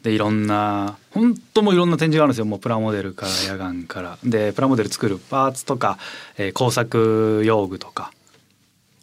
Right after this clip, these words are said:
あとはもう塗料とか、そんないろんなのあって。で、入ったところの一番手前にあった、あれは青島さんですね。青島文化教材社さんという企業さんのブースがあって、そこにあの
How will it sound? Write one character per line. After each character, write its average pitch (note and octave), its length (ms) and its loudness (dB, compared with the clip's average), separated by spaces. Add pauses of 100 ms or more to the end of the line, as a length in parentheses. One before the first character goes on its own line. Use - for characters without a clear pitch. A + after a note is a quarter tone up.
(100)
あ G#2+ 140 -2
と G#2 140 -6
は F#2 80 -4
も F#2 100 -6
う F#2 40 -14
塗 A2 160 2
料 F#2+ 140 0
と F2+ 80 -12
か、 F#2+ 60 -12
そ B2 140 -4
ん - 20 2
な A2 80 0
い A2 40 0
ろ A#2+ 140 2
ん B2 40 6
な B2 100 4
の G2+ 120 2
あ F#2 40 -4
っ F2+ 40 -10
て。 F2+ 340 -10 (640)
で、 C3+ 360 6
入 D#3 140 2
っ E3 60 -8
た B2 100 0
と G#2+ 100 -2
こ G#2 100 -4 (300)
ろ G2+ 60 -4
の F#2+ 120 -2
一 G2 140 -6
番 D3 140 4
手 D3 80 2
前 D3 160 6
に D3 60 6
あ C#3 60 4
っ C3 60 -6
た、 F#2 220 -4 (380)
あ G#2+ 120 -8
れ G2 60 -6
は G2 140 -4
青 A#2 180 0
島 A#2+ 240 0
さ A#2+ 120 0
ん A2 40 0
で G2+ 60 -10
す - 60 -12
ね。 F#2 120 -10
青 A2+ 180 0
島 A2+ 320 0 (680)
文 A2+ 160 0
化 A2+ 120 0
教 A2 220 0
材 G2+ 160 0
社 - 180 -6 (100)
さ - 140 -10
ん - 60 -14 (680)
と G2+ 120 0
い F2+ 140 -4
う F2+ 140 -14 (300)
企 G#2 160 -2
業 G2 160 0
さ - 140 -4
ん G#2+ 60 2
の B2 80 4
ブ A#2 160 2
ー A2 40 0
ス A2 120 -2
が A2 100 2
あ G#2+ 40 0
っ - 20 -2
て、 F#2 280 -8
そ - 140 -8
こ D3+ 120 6
に D3 60 8
あ C3+ 160 6
の B2+ 240 2